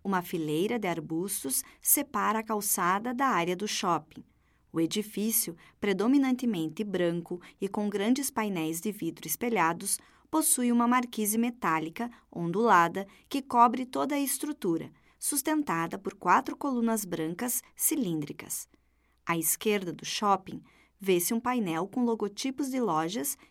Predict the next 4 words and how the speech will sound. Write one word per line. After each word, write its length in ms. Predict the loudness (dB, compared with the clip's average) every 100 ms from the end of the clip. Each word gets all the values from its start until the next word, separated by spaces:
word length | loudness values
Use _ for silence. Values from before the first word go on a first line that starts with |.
| _ -6
e 60 |
duas 320 | -2 0 0 -2
palmeiras. 720 | 2 2 2 -2 -4 -6 -6 _ _ _ _ _ _ _ _ _ _ _ _ _ _
Curiosidade. 880 | 0 2 2 0 0 -2 -2 -8 -20